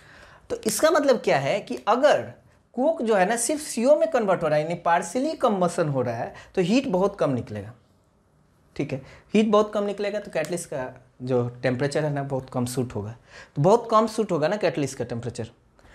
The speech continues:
तो क्या होगा कि जो भी कैटलिस्ट यहाँ से आपको राइजर में भेजना है ना, वो बहुत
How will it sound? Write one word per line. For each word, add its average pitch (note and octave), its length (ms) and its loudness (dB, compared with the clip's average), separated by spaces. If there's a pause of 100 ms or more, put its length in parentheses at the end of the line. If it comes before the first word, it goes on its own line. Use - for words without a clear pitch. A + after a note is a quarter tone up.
(220)
तो A#3+ 80 8
क्या B3+ 200 6
होगा A#3 260 4 (800)
कि A3+ 80 -6
जो A#3 280 4
भी D#4 120 -2
कैटलिस्ट B3+ 480 0
यहाँ A#3 280 0
से A#3+ 220 0
आपको G3 360 -2
राइजर F#3+ 320 4
में G3 100 0
भेजना D#3 260 0
है C#3+ 60 2
ना, D#3+ 120 0
वो F#3 160 0
बहुत F#3+ 440 -4